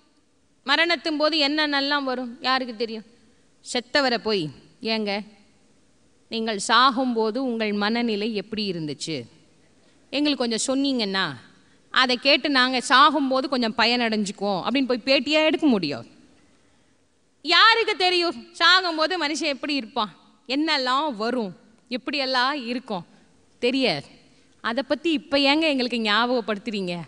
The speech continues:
அது எங்கேயோ என்னைக்கோ ஒரு நாள், என்னைக்கோ ஒரு நாள் வரப்போறது தான்.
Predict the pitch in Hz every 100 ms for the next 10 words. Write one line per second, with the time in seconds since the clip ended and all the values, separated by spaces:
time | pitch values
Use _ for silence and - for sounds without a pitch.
0 | - - _ _ _ - 415 339 277 302
1 | 311 302 330 359 262 269 302 277 302 320
2 | 262 262 247 247 240 285 330 370 - 392
3 | 403 415 381 381 370 381 403 392 339 359
4 | - 370 349 339 339 370 320 -